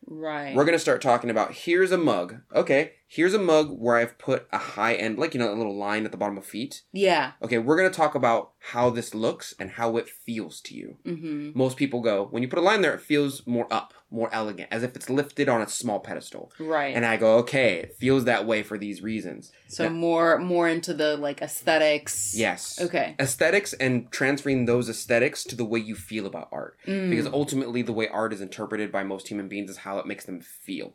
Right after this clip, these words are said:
Speaker 1: Mm-hmm.
Speaker 2: Uh, after that, we start talk-, like, you know, you ever see the example of somebody drew a, a, a circle with a bunch of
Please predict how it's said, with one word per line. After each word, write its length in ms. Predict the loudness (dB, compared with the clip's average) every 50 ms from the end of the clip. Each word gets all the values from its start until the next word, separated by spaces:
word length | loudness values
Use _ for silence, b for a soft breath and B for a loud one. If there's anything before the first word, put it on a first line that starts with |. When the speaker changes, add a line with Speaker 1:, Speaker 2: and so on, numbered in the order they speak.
| _ -12
Speaker 1:
Mm-hmm. 340 | -10 -10 -8 -8 -10 -10 -12 b b b b b b _ -6
Speaker 2:
Uh, 180 | -4 -2 -2 -2
after 220 | -2 -2 0 2
that, 140 | 2 2 2
we 80 | 0 0
start 240 | 2 2 2 2 4
talk-, 200 | 2 0 2 2
like, 200 | 2 0 0 -2
you 80 | 2 2
know, 120 | 2 2
you 120 | 4 4 4
ever 120 | 4 2
see 160 | 2 2 2
the 140 | 2 4 4
example 420 | 4 4 2 2 2 0 0 -2 -4
of 80 | -2
somebody 280 | 0 0 0 2 0 0
drew 360 | -2 -2 0 0 2 4 4
a, 220 | 4 4 2 0 -2 -4
a, 100 | -6 -6 -8 _ _ _ _ -6
a 40 | -4
circle 680 | -2 -2 0 2 2 0 2 4 4 6 6 4 2 0
with 140 | -2 -4 -4
a 40 | -2
bunch 280 | -2 -2 -2 -2 -2
of 340 | 0 0 0 0 -2 -4 -10